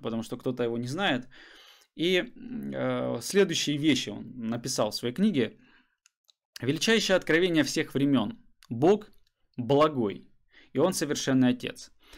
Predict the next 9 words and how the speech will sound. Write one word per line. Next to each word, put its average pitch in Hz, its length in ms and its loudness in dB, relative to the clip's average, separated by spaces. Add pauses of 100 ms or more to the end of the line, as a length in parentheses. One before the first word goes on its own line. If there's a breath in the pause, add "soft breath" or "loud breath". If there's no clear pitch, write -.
(160 loud breath)
Его 170 240 4
благость 190 520 4
невозможно 165 1040 0 (400)
понять 151 540 2
человеческим 135 680 2
разумом, 151 540 4
но 127 160 2
можно 156 320 2
пережить 131 600 -2